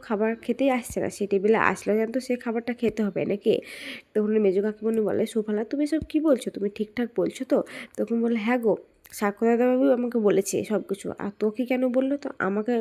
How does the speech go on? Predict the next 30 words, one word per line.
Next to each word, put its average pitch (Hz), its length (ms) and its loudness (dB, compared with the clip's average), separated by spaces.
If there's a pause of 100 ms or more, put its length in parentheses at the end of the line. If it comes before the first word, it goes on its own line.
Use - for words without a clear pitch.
(120)
ছাড়া 233 200 -2
কাকে 220 300 -2
বলবে? 247 280 0 (380)
ও - 100 0
দেখাশোনা 226 500 0
কে 247 160 -4
করবে? 233 300 -4
আমি 208 240 2
তো 220 100 0
এবারে 262 260 6
কাজের 214 320 0
মানুষ 185 300 -2
নাকি, 214 240 -2
তাই 208 200 -2
আমাকেই 208 380 0
বলেছে?" 247 340 2
এসব 202 240 -2
বলে। - 160 -4 (440)
তখন 214 300 0
বলে, 220 160 2 (120)
"আর 220 120 4
একটা 233 280 0
কথা 202 240 -2
বলতে 214 280 2
তোমাদেরকে 247 460 -2
ভুলে 226 360 6
গেছি।" - 260 0
তো 208 100 -8
কী 277 180 -2
কথা? 226 300 -2